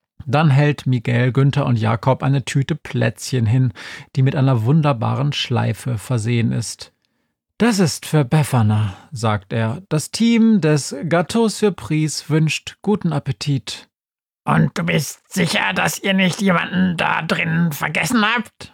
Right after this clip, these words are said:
fragt Günther. „Ganz sicher“, sagt Miguel. „Alvino und Gustav sind völlig freiwillig da drin.“ In der transparenten Tüte nicken zwei Mehlwürmer Günther mit ernster Miene zu.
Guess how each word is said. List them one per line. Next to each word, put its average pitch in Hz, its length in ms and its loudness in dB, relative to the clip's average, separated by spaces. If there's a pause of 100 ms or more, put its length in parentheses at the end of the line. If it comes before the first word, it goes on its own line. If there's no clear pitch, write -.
fragt - 680 -4 (100)
Günther. 117 680 0 (340)
„Ganz 156 300 4
sicher“, 107 500 -4 (360)
sagt - 460 -4
Miguel. 117 480 -2 (520)
„Alvino 175 420 4
und 156 120 4
Gustav 180 440 0
sind 156 220 0
völlig 226 500 -2
freiwillig 175 720 0
da 165 160 2
drin.“ 165 500 4 (640)
In 131 140 2
der 120 160 0
transparenten 143 720 0
Tüte 170 340 -2
nicken 131 540 0
zwei 131 360 0
Mehlwürmer 113 1000 2
Günther 110 440 -2
mit 101 260 -2
ernster 110 580 -2
Miene 110 480 0
zu. 107 440 -6